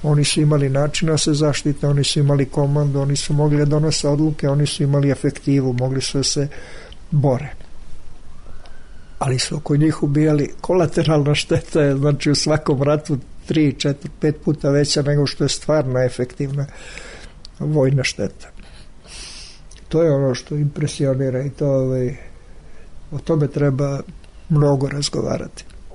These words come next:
Svaki rat unapredi jednu vrlo malu elitu,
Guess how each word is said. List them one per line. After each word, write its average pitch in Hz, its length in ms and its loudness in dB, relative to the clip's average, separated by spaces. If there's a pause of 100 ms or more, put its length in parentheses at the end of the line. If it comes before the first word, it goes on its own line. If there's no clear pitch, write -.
(520)
Svaki 160 400 -2
rat 151 340 0 (1120)
unapredi 147 680 0
jednu 131 300 0
vrlo 139 380 2
malu 131 460 2
elitu, 127 560 0